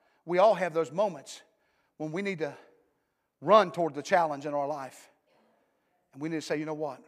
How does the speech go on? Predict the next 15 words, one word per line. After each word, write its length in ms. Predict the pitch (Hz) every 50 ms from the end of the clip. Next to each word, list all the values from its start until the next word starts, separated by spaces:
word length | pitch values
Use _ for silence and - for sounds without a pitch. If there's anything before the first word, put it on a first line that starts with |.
| - - -
We're 120 | 139 156 151
gonna 120 | 147 123
change 300 | - - 175 165 151 127
situations." 680 | - 147 139 - 143 135 131 127 - 139 127 - - - _ _ _ _ _ _ _ _ _ _ _ _ _ _ _
Amen. 340 | 147 147 147 147 143 131 123 - - _ _ _ _ _ _ _ _ _ -
I 100 | 151 160
know 220 | 160 185 196 180 170
everything 320 | 151 151 135 - 156 147
that 100 | 143 143
I 80 | 143 135
face 380 | - - 175 151 135 - -
is 80 | 135 127
not 160 | 143 139 123
gonna 100 | 135 127
change. 500 | 117 - 165 151 135 120 110 _ -